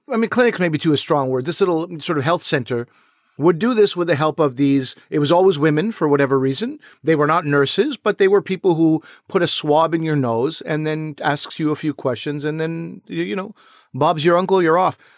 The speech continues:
What happened for some reason, which maybe you can enlighten me on, doctors started entering the picture via Zoom. The most useless presence of a doctor I have yet to see. I've never seen anything more useless in my life.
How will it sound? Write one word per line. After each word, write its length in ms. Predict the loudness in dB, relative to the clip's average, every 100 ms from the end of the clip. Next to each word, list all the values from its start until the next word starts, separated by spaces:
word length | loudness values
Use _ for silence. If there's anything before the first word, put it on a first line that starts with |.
| _ _
What 160 | -2 2
happened 380 | 2 0 -2 -2
for 60 | 0
some 260 | 0 2
reason, 260 | 2 2 2
which 140 | 0
maybe 220 | 0 -2
you 100 | -2
can 140 | -2 -2
enlighten 360 | -2 -4 -4
me 120 | -6 -6
on, 260 | -8 -12 -18 _ _ _ -2
doctors 760 | 0 2 0 2 2 0 -4 -12 _
started 520 | -4 0 2 2 2
entering 540 | 0 -2 0 -2 -2 -4
the 100 | -4
picture 560 | -2 -4 -6 -12 -14 _ _ _ -6
via 360 | -2 2 2
Zoom. 500 | 2 2 2 0 -6 _ _ _ _ _ _
The 140 | -2 0
most 320 | 2 2 0
useless 720 | -6 -2 0 0 -2 -2 -2
presence 520 | -2 0 2 2 -2
of 120 | -2 0
a 60 |
doctor 600 | 0 0 0 -2 -2 0
I 120 | 0
have 180 | 0 0
yet 240 | 2 0 -2
to 100 | -6
see. 380 | -4 -8 -10 -6
I've 160 | -4 -2
never 360 | -2 0 0
seen 240 | -2 -2 -2
anything 360 | -2 -2 -2
more 140 | 0 0
useless 420 | -2 -4 -6 -6
in 80 | -6
my 100 | -6
life. 300 | -8 -12